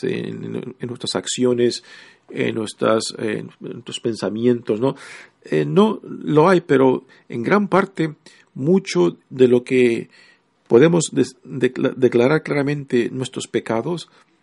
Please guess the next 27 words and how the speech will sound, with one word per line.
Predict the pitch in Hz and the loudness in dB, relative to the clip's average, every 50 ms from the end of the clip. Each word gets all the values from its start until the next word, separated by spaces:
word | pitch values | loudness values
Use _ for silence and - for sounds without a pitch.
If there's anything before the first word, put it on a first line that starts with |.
| _ _ _ _ _ _ _ _ | _ _ _ _ _ _ _ _
vienen | - - 113 117 139 170 180 185 165 151 | -18 -14 -4 0 2 2 2 2 -2 -4
en | 135 | -4
gran | 123 135 147 151 151 | -2 -2 -2 -2 -2
parte | - 139 139 - - - 170 165 165 160 151 156 _ _ _ _ | -2 -2 -4 -4 -4 -6 -6 -6 -6 -10 -14 -20 _ _ _ _
de | - - 107 | -6 -4 -4
la | 113 | -2
ignorancia, | 113 104 101 92 90 87 87 78 - - - - - - - _ | -4 -4 -6 -8 -8 -10 -10 -12 -14 -14 -14 -14 -16 -20 -18 _
¿no? | 120 135 160 - _ _ _ _ _ _ _ _ _ _ _ - | -14 -14 -14 -16 _ _ _ _ _ _ _ _ _ _ _ -14
Ah, | - 120 113 113 110 | -12 -10 -8 -6 -6
y | 104 120 117 | -2 -2 -2
aquí | 113 - - 147 139 139 | -2 -2 -2 -2 -2 -2
es, | 139 - 147 | -2 -2 -4
es | 147 - 165 | -6 -4 -4
impresionante, | 156 139 - - 131 - - 123 139 147 139 120 - - 90 - - | -4 -2 2 2 2 2 2 2 0 0 0 -2 -8 -12 -14 -12 -10
impresionante | - 120 117 - 127 113 - 123 123 147 160 151 - 127 - | -10 -10 -4 -2 -2 -2 -2 -2 -2 -2 0 0 -2 -2 -2
cómo | - 143 143 143 139 131 127 | 0 0 0 0 -2 -2 -4
San | - - 113 110 | -4 -6 -8 -8
Esteban, | 101 - - - 143 156 165 175 175 - - _ - - - - _ _ _ _ _ | -8 -8 0 2 4 4 4 2 0 -4 -10 _ -20 -20 -20 -20 _ _ _ _ _
pues, | _ - 117 113 117 113 - - - | _ 0 2 2 2 2 -2 -6 -8
reconoce | 135 127 120 120 - 127 123 156 156 - - 120 104 | -2 0 0 0 2 2 2 2 2 2 -2 -4 -4
que | - - 113 117 113 110 107 120 - _ _ - | -4 -4 -4 -2 -2 -4 -6 -10 -14 _ _ -6
aún | 113 107 135 156 156 165 | -4 -2 -2 0 0 0
aquellos | 147 - 156 160 165 156 - | -2 -2 -2 -2 -2 -2 -2
que | - 117 | -4 -6
lo | 110 | -6
están | - - 139 147 | -4 -4 -4 -4
matando | 147 151 143 - 151 160 156 151 104 - - | -2 -4 -4 -4 -6 -6 -6 -8 -10 -12 -12